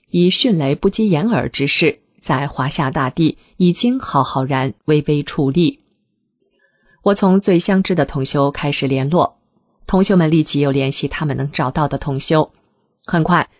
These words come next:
我们十几个同修就形成了一个学法小组。这个学法组我是最年轻的，最无牵无挂的。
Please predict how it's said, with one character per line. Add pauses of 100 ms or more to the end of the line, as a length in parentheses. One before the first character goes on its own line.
(200)
我
们
十
几
个
同
修
就
形
成
了
一
个
学
法
小
组。 (600)
这
个
学
法
组
我
是
最
年
轻
的， (200)
最
无
牵
无
挂
的。